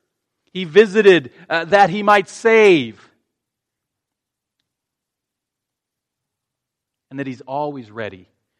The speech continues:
He's always willing. He's always, uh, willing to spread his wings and, and gather those in who would accept his terms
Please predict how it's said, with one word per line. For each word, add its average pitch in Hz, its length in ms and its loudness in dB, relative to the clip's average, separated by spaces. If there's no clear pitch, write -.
He's 135 200 -18
always 139 540 -6
willing. 98 400 -16
He's 127 140 -20
always, 147 480 -4
uh, 127 240 -2
willing 156 280 -4
to 135 120 -16
spread 160 420 -2
his 135 220 -6
wings 135 460 -8
and, 113 160 -10
and 139 200 -6
gather 175 500 2
those 156 380 0
in 143 540 -6
who 156 120 -4
would 151 120 0
accept - 560 -6
his - 220 -16
terms 123 480 -10